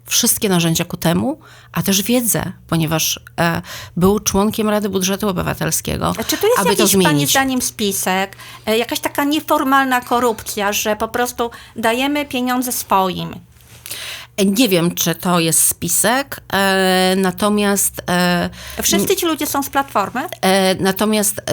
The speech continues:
Speaker 1: taki proceder, e, ma, miał miejsce już za prezydentury, e, prezydenta Jacka Majchrowskiego, bo,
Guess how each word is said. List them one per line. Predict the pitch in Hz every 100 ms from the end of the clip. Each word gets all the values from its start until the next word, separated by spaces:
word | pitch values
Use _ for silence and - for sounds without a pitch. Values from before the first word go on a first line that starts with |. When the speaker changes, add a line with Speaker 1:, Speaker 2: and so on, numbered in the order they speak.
| 165
Speaker 1:
taki | - 208 -
proceder, | - 202 202 208 196 202 196 202 -
e, | 175 180
ma, | 185 180 180 190 190 - -
miał | 190 190 185
miejsce | 190 190 180 - - 170 170 175 -
już | 180 233 190 180 -
za | 165 160 180 175 165 - - -
prezydentury, | 185 175 180 170 175 175 165
e, | 160 160 - 175 165 160 165 - - -
prezydenta | 180 175 175 175 175
Jacka | 170 - -
Majchrowskiego, | 175 165 180 - 156 185
bo, | 180 175